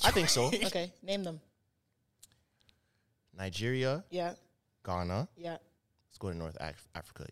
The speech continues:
Speaker 1: Egypt.
Speaker 3: Yeah.
Speaker 1: Algeria.
Speaker 3: Yeah.
Speaker 1: Congo.
Speaker 3: Yeah.
Speaker 1: The Democratic Republic of Congo. It's two different countries.
Speaker 3: Okay.
Speaker 1: South Africa.
Speaker 3: Okay.
Speaker 1: Uh, Togo.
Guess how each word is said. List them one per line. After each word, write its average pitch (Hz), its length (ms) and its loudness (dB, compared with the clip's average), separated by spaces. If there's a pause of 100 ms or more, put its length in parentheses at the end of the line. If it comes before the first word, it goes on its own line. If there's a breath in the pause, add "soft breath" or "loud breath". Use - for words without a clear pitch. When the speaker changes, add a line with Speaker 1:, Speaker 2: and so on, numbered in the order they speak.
Speaker 1:
Egypt. 104 560 -4 (120)
Speaker 3:
Yeah. 175 220 -4 (240)
Speaker 1:
Algeria. 90 840 -4
Speaker 3:
Yeah. 175 220 -4 (1300)
Speaker 1:
Congo. 117 580 -2 (100)
Speaker 3:
Yeah. 190 220 -2 (560)
Speaker 1:
The - 60 -12
Democratic 113 600 -2
Republic 139 460 0
of 82 140 -8
Congo. 76 500 -10 (680)
It's - 120 -10
two - 160 -4
different 113 240 -4
countries. - 380 -8 (220)
Speaker 3:
Okay. 190 340 0 (1120)
Speaker 1:
South 104 280 -2
Africa. - 500 -10 (160)
Speaker 3:
Okay. 190 340 -4 (1120)
Speaker 1:
Uh, 76 840 -8 (680)
Togo. 92 560 -4